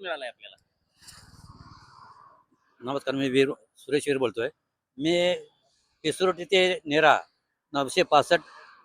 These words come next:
Speaker 2: क्रमांकचा आपला हा रोड आहे. हा रोड पूर्वी जो, जेवढा ज्या होता ना तेवढाच केला. त्यांनी काय केलं,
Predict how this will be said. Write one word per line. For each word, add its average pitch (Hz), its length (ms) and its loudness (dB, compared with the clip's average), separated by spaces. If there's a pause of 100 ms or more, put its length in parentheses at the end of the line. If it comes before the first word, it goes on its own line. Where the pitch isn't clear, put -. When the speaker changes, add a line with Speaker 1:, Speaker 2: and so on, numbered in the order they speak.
(180)
Speaker 2:
क्रमांकचा 156 400 4
आपला 160 180 4
हा 156 120 12
रोड 156 260 6
आहे. 107 120 2 (500)
हा 175 160 10
रोड 190 320 4
पूर्वी 180 280 0
जो, 190 220 2
जेवढा 185 300 6
ज्या 185 120 6
होता 170 300 8
ना 127 200 2 (500)
तेवढाच 180 280 10
केला. 165 220 6
त्यांनी 175 300 2
काय 180 200 8
केलं, 156 340 4